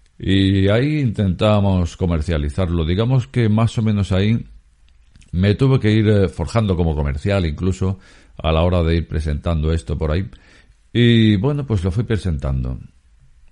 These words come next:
En el momento en que presentas algo que no existe en el mercado, no sé si es tu caso, no sé si tienes algo que presentar, no sé si, tampoco veo ningún comentario así al respecto. Bueno, pues cuando tienes algo que presentar al mercado,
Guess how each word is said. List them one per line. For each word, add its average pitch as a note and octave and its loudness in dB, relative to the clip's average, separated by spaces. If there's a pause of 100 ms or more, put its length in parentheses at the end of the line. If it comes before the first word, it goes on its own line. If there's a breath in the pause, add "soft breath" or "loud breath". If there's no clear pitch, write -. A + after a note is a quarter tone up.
(140)
En G2+ 0
el A#2+ 4
momento D#3+ 2
en D#3 0
que C#3 2
presentas A2 0
algo F#2+ 0 (580)
que G2 -4
no A#2+ 2
existe B2 -2
en G2 0
el F2 0
mercado, E2 -2 (1600 soft breath)
no G#2 0
sé G2 -2
si - -4
es D#2 -4
tu C#2+ -6
caso, G2 -2
no E2+ -2
sé E2+ -6
si D#2+ -6
tienes D2+ -6
algo D#2+ -4
que D2 -6
presentar, D#2 -4
no D#2 -4
sé D2+ -8
si, D2 -6 (300)
tampoco D2+ -8
veo D2+ -4
ningún D2 -6
comentario D2 -6
así C#2 -8
al D2 -6
respecto. D#2+ -8 (400 soft breath)
Bueno, F2+ -2
pues E2+ -2
cuando F2 -2
tienes C3+ -2
algo A#2+ 0
que G2 -2
presentar F#2+ -4
al F2+ 0
mercado, F#2+ -2